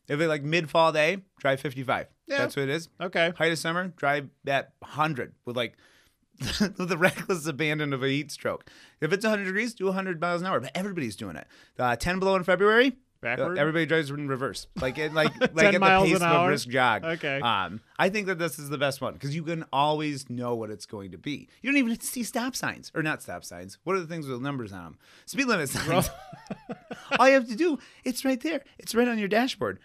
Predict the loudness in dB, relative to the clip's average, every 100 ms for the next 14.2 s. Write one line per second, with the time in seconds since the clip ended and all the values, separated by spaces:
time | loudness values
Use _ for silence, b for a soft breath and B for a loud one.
0 | b _ 2 2 0 -4 -6 -8 -6 -6
1 | -4 -6 -6 -6 -6 -4 -4 -4 -4 -2
2 | 0 -2 _ _ -10 -6 -4 -4 -4 -8
3 | -12 _ -6 -2 0 0 -4 _ _ _
4 | -4 -2 -2 0 2 2 4 0 2 0
5 | 2 2 0 -2 -2 -2 0 -2 -2 -4
6 | -4 -6 -4 -4 -4 -8 -8 -8 -8 -8
7 | -8 -12 -12 -8 -6 -4 -4 -4 -8 -12
8 | _ _ -8 -2 2 2 -2 _ -8 -8
9 | -2 -4 -4 -4 -2 2 2 2 0 -4
10 | -2 0 0 0 2 2 4 6 6 8
11 | 4 2 -2 -2 -2 -2 -2 -2 0 2
12 | 2 0 -2 -4 -2 -4 -6 -8 -4 -4
13 | -4 -8 -10 -12 -16 _ -12 -6 -4 -4
14 | -8 -12